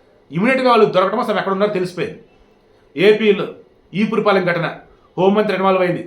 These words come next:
సీఎం ఇన్వాల్వ్ అయ్యాడు, రెండు రోజులు అక్కడ దొరికేశారు. ఇప్పుడు ఎప్పుడో తొమ్మిది నెలల క్రితం అదృశ్యమైతే ఇప్పుడు ఆ అమ్మాయి ఎక్కడ ఉందంటే తెలిసిపోయింది. మరి what next? Already ఏపీ పోలీసులు ఇక్కడి నుంచి జమ్మూ and కాశ్మీర్కి వెళ్ళారు.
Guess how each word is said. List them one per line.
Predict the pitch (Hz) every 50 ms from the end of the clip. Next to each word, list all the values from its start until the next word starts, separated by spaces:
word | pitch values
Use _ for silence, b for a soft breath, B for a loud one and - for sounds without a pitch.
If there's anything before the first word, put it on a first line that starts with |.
| - -
సీఎం | - 185 196 214 208 190
ఇన్వాల్వ్ | 190 190 185 175
అయ్యాడు, | 156 143 113 - - - _ _ _ -
రెండు | 151 175 185
రోజులు | 214 214 220 214
అక్కడ | 196 185 175
దొరికేశారు. | 180 175 156 170 139 - 131 95 - - _ _ _ b b b b b b b b b b b _ _ _ - - - - - - - _ - - - - - _ _ _ _ _ _ _ _ _ _ _ _ _ _ _ - 160
ఇప్పుడు | 170 - 202 190 - - - - - _ b b b b b b b b - 127 143
ఎప్పుడో | - 160 202 226 240 240 233 220
తొమ్మిది | 185 180 185 180 165
నెలల | 151 185 214
క్రితం | 233 208 208 170
అదృశ్యమైతే | 156 185 185 - 185 175 165 143 - 143 147 196 302 - - - - _ b b b b b - 180
ఇప్పుడు | 214 214 220 202
ఆ | 196
అమ్మాయి | 196 226 226 208
ఎక్కడ | 175 190 214 220
ఉందంటే | 214 220 208 214 220
తెలిసిపోయింది. | 214 214 208 - 196 170 123 104 - - - _ - 143
మరి | 165 170 170 190
what | 220 240 233 262
next? | 277 262 269 - - - - _ _ _ b b b b b b b - 131 147
Already | 170 196 196 202 196 233 269 135 143 165 180
ఏపీ | 185 185 202 196 - 175
పోలీసులు | 175 175 170 170 - 185 202 302 381 381 - - - _ _ _ - 147
ఇక్కడి | 147 - 175 180
నుంచి | 175 180 156 160
జమ్మూ | - 160 180
and | 170 170
కాశ్మీర్కి | 185 170 - 185 180 - 180
వెళ్ళారు. | 180 190 190 196 220